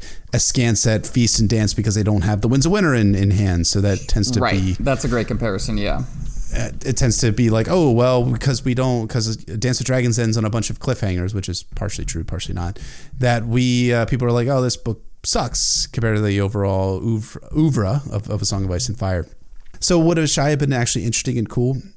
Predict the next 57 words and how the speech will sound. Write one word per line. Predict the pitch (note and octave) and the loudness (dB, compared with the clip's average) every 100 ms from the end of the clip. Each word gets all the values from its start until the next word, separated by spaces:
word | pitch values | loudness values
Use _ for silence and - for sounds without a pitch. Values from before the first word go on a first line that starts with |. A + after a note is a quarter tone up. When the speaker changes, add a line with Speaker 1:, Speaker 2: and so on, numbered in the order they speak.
| - | -18
Speaker 1:
Uh, | - - - | -18 -16 -6
it | D#3 | -2
could | B3 | 0
have | - | 2
been. | A2+ G#2+ A#2 C#3 - - - - | 2 2 2 0 -6 -18 -18 -8
Something | - B3+ D4+ | -4 2 4
I | G3 | 4
think | D#3 D3+ | 2 2
is | D3 A#2+ - - - - - D#3+ - - - | 2 0 0 0 -2 -8 -12 -12 -14 -14 -10
interesting | - E3+ - E3 | -4 -2 0 0
about | C#3 B2+ A#2 | 2 0 0
Dany's | - A2+ A#2 A2+ | 0 0 2 2
story | - A#2+ G2+ F#2 | 0 0 0 0
is | F2+ | 0
that | - - | -2 -4
the | |
darkness | G#2+ B2 F3+ - A#2 - - - - - - - | -2 -2 -2 0 0 2 0 -2 -4 -14 -20 -18
for | - - C#3+ C#3 C3+ | -14 -2 2 2 2
her | G2 A2+ A2+ F#2 D#2+ - - - | 0 0 2 2 -2 -6 -14 -4
is | A#2+ A2+ - - | -2 0 -2 -2
she | C3+ | 0
does | D#3 | 0
experience | A#2+ - D#3 C#3 | 0 0 0 0
a | B2 | 0
lot | G#2 G#2 | 0 0
of, | A2 G2+ | 0 -2
like, | G2+ - | -4 -2
the | F#2+ G#2+ | -4 -2
evil | G#2+ G#2 G#2 G2+ | -2 0 0 0
and | G2 | 0
the | |
corruption | G2 G#2+ G#2 - | -2 -2 -2 -2
of | G#2 | -2
the | |
world, | F#2+ G2 F#2+ | -2 -2 0
as | F#2 - | 0 -2
we | |
saw | F2 F#2 G2+ G2+ | -2 -2 -2 -2
in | F#2+ | -2
the | |
Dothraki | F#2+ F2+ D#2+ - A#2 | -4 -6 -8 -6 -2
Sea, | D#3+ C#3+ B2 | 0 2 0
as | G#2+ | -2
we | G2 | -2
see | - | -4
in | E2+ E2+ | -4 -6
Karth, | - A#2+ G#2 | -2 0 0
as | - | -4
we | - | -4
are | G#2 | -2
definitely | G2+ B2 B2 A#2 | 0 -2 0 -2
going | G#2+ G#2+ | 0 0
to | |
see | G2 G2+ | 0 -2
in | F#2 | -2
Slaver's | - G#2 A#2 - | -2 -4 -2 -4
Bay. | G#2 F2+ F2+ | -4 -4 -6